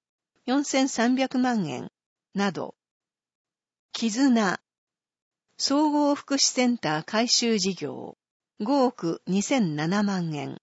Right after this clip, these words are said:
老朽化解消と利便性の向上のため、総合福祉センター改修工事を行い、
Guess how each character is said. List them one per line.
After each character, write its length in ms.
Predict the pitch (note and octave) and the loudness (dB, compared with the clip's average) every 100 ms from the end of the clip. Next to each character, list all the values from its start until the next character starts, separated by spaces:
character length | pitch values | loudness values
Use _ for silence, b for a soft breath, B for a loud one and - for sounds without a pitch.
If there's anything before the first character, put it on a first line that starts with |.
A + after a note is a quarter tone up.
| _ _ _ _ _ _ _ _ _ _ _ - | _ _ _ _ _ _ _ _ _ _ _ -6
老 180 | B3 D4+ | -2 -2
朽 260 | - D4 | 0 0
化 160 | C#4+ C4+ | 2 0
解 220 | C4 A#3+ | 0 0
消 280 | - A#3+ B3 | 2 0 0
と 260 | - G3 - | 0 -2 -2
利 140 | E3 | -2
便 220 | F3+ C#4+ D4+ | 0 0 0
性 240 | C#4 B3+ | 0 2
の 140 | A#3+ | 2
向 260 | B3 A#3+ A#3+ | 0 0 2
上 220 | A3 G#3 | 4 4
の 120 | G3+ | 2
た 160 | G3+ F3 | 0 -4
め、 240 | E3 D#3+ _ _ _ | -4 -6 _ _ _
総 320 | - C4 C4+ | -6 0 2
合 240 | A#3+ A#3 C4 | 6 4 4
福 180 | - A#3 | 0 -2
祉 40 | |
セ 260 | - - G#3+ | -2 0 0
ン 100 | G3 | 0
タ 260 | D3 D3 | -4 -4
ー 60 | D3+ | -4
改 220 | G#3+ C4 | -2 0
修 260 | - C4+ C4+ | 0 -2 -2
工 240 | C4+ B3+ | 0 0
事 180 | F3+ C#3+ | 0 0
を 200 | C#3 D3 | -2 -4
行 180 | - E3 | -6 -4
い、 320 | D3+ C#3+ | -4 -6